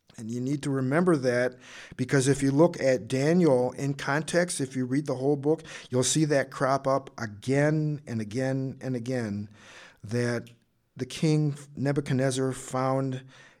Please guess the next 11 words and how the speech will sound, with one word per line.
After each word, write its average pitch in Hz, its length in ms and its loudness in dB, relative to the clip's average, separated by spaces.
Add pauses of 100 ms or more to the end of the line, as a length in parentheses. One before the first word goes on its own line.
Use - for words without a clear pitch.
Daniel 139 640 2
and 123 180 -4
his 120 140 -4
friends 135 680 -4 (300)
ten 170 260 2
times 143 420 -2
better 123 540 0 (380)
than 117 160 -2
the 117 80 0
magicians. 98 840 -10 (2250)
Because 104 720 -6